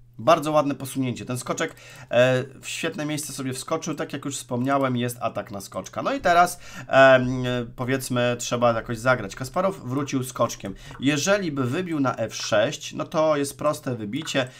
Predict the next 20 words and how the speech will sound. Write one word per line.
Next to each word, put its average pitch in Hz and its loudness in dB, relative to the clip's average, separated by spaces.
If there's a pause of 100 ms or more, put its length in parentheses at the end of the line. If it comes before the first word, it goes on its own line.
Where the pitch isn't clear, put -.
(100)
Jeżeli 123 -2
by 110 -4
wybił, 135 0
jest 117 -6
wybicie 123 -4
i 123 -8
ta 170 -4
pozycja 160 -2
dla 123 -2
czarnych 123 -2
jest 107 -6 (420)
bardzo 185 6
przyjemna. 165 -2 (380)
E, 165 2
żadnych 160 4
problemów, 143 0
nawet 127 0
lepsza. 117 0 (100)
Długa 143 0
roszada, 117 0